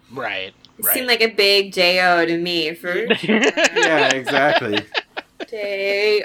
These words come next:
Speaker 2: O.
Speaker 3: It's basically
Speaker 2: Ooh,
Speaker 3: like
Speaker 2: how
Speaker 3: when a
Speaker 2: tiny.
Speaker 3: movie has a plot hole and then the characters just point it out, and then, like, the writers think by pointing it out they've solved the plot hole, and you're like, "No, no, it's still there." Like,
Speaker 1: That just somehow makes it worse, because now you're aware of it.
Speaker 2: I feel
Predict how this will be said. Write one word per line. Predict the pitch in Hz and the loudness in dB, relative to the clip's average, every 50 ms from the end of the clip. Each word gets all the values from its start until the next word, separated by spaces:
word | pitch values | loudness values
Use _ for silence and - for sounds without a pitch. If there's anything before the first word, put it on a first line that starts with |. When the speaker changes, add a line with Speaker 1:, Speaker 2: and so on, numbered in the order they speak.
| - - | 0 0
Speaker 2:
O. | 170 170 175 185 185 180 170 151 131 - - | 2 2 4 4 2 2 2 0 0 -2 -2
Speaker 3:
It's | - - 143 - | -2 -2 -2 0
basically | - 466 208 - 285 - - 208 | 0 2 2 4 4 4 4 4
Speaker 2:
Ooh, | 196 | 4
Speaker 3:
like | 180 175 170 160 | 4 4 4 4
Speaker 2:
how | 160 | 4
Speaker 3:
when | 156 160 160 156 | 2 2 2 4
a | 151 | 2
Speaker 2:
tiny. | 143 139 | 4 4
Speaker 3:
movie | 143 151 156 139 151 151 147 | 2 2 2 2 2 2 4
has | 151 143 131 139 | 2 2 2 0
a | 139 | -2
plot | - - - 127 117 113 123 135 139 | -2 -2 0 2 4 4 2 0 0
hole | 131 139 139 139 139 | 0 2 2 4 2
and | 135 120 | 0 0
then | 123 120 | -2 -2
the | 120 120 | -4 -6
characters | - - 135 120 117 - - 131 113 | -2 -2 -2 -2 -2 -2 -4 -4 -4
just | 117 120 - - | -4 -8 -10 -6
point | - 120 117 117 | -4 -4 -2 -2
it | 117 107 | -2 0
out, | 101 98 95 104 110 117 113 117 | 0 2 2 2 2 0 -2 -6
and | 117 107 | -8 -6
then, | 107 107 107 | -6 -6 -4
like, | 107 107 104 - | -4 -6 -4 -4
the | - | -2
writers | 101 104 104 104 110 110 - | 0 2 2 2 0 -2 -4
think | - 113 104 - | -6 -8 -8 -2
by | _ 104 98 | _ 2 2
pointing | 95 - - 104 101 104 104 101 | 2 0 -4 -4 -2 -2 -2 -2
it | 101 95 | 0 2
out | 95 92 98 101 - | 2 2 2 2 0
they've | 98 92 90 | -2 -2 -2
solved | - - - 87 85 92 95 95 | -2 -2 0 0 0 -2 -2 -4
the | 98 | -6
plot | - - 107 107 107 113 - | -2 2 4 4 4 4 2
hole, | 127 117 113 113 | 0 0 0 0
and | 107 | -2
you're | 101 92 | -2 -4
like, | 90 90 87 - | -4 -6 -8 -10
"No, | - 151 139 147 143 143 | -14 -12 -10 -8 -8 -8
no, | - - 113 107 101 107 107 117 | -8 -4 0 0 2 2 0 -2
it's | - 120 113 - | -4 -6 -8 -4
still | - 139 120 101 | -2 0 0 2
there." | 87 95 98 98 87 90 | 2 0 0 0 0 -2
Like, | 95 95 95 92 - _ - | -2 -4 -4 -8 -12 _ -2
Speaker 1:
That | 170 196 | -2 -2
just | - 247 214 | 0 -2 -2
somehow | - 233 220 - 220 | -2 -4 -2 -2 -2
makes | 214 208 214 208 - | 0 0 -2 -2 0
it | 220 185 170 | -2 -2 0
worse, | 170 226 269 185 139 - - - - | 0 0 0 0 -2 -6 -10 -14 -4
because | - 185 - - 208 170 160 | -4 -4 -2 -2 -4 0 2
now | 185 185 202 220 | 2 2 2 2
you're | 220 214 208 208 | 2 2 2 2
aware | 196 185 165 185 208 233 214 185 | 2 2 4 4 4 4 4 4
of | 156 139 | 2 2
it. | 139 135 131 139 _ _ _ _ | 0 0 0 -2 _ _ _ _
Speaker 2:
I | - 392 | 0 0
feel | - 466 | 2 2